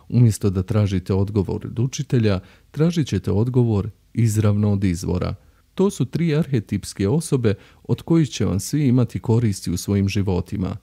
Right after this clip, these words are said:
Ako ste dovoljno sretni da ih imate, borite se za njih i poštujte ih.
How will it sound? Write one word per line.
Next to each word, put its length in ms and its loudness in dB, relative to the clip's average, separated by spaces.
Ako 240 -4
ste 160 -2
dovoljno 440 4
sretni 460 -2
da 120 -2
ih 280 -2
imate, 600 2
borite 580 4
se 160 -4
za 240 2
njih 320 0
i 60 0
poštujte 680 0
ih. 220 -4